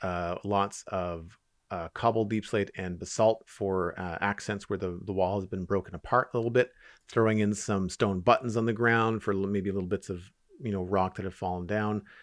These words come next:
throwing a little bit of coarse dirt here and there. Uh, the floor is all stone bricks, cracked stone bricks, andesite, cobblestone, nothing new there. It's all kind of the, the same thing that I texture with, uh, around a lot.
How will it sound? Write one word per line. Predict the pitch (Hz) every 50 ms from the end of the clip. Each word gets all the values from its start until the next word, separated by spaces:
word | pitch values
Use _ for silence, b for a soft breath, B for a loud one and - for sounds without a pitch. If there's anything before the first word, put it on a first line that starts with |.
| B B _
throwing | - - 104 98 92 92
a |
little | 95 95 87
bit | 90
of | 90 -
coarse | - - 110 95 92 -
dirt | - - 131 131 -
here | - - 131 127 131
and | 120 113
there. | 113 113 113 110 107 104 b b b b b b _ -
Uh, | 101 98
the | 95 95
floor | - - - 156 190 208 175 127 117 123 - - _ _ -
is | 120 104
all | 113 - 107 104 104 101
stone | - - - 117 104 107 107 104
bricks, | 101 110 104 104 - - - - -
cracked | - - - 101 98 - -
stone | - - - 101 98 98 92
bricks, | 90 98 95 92 - - - - - - _ -
andesite, | 104 95 92 90 - 98 95 92 -
cobblestone, | - - 98 92 90 - - 95 92 92 90 92
nothing | 165 160 147 - 117 98 87
new | 85 87 87
there. | 82 92 90 92 92 95
It's | 104 - -
all | 107 95 90
kind | - - - 92
of | 85 82
the, | 92 87 85 -
the | - 92 87
same | - 98 90 85 82
thing | 95 90 85
that | 90 87
I | 87
texture | - - - 92 - - 90
with, | 90 87 82 - _ -
uh, | 95 92 90 90 -
around | 92 90 90 90 90 87
a | 85
lot. | 90 90 90 -